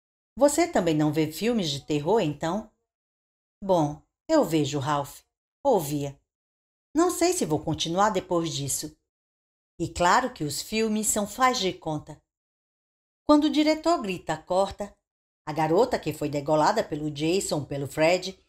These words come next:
se levanta e pega uma xícara de café. Brad disse: E tem as notícias.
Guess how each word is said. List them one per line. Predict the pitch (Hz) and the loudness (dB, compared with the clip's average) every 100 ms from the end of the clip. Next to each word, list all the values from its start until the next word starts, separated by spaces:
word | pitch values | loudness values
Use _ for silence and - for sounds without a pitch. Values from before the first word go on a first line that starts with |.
| _ | _
se | - | -2
levanta | 285 285 254 330 359 | 4 4 4 0 0
e | - | -4
pega | 139 139 | -4 -2
uma | 147 | -4
xícara | 151 226 - 185 | -4 -6 -6 -6
de | 180 | -6
café. | 180 160 156 147 135 - _ _ _ _ _ _ _ _ _ | -4 -4 -2 -4 -4 -8 _ _ _ _ _ _ _ _ _
Brad | 165 196 185 156 147 | 4 6 4 0 -8
disse: | 147 147 - - _ _ _ _ _ _ _ - | -6 -4 -4 -6 _ _ _ _ _ _ _ -14
E | |
tem | 220 294 285 | -2 4 4
as | 226 | 2
notícias. | 190 170 - 147 - 151 - | 0 -4 -2 -4 -4 -2 -2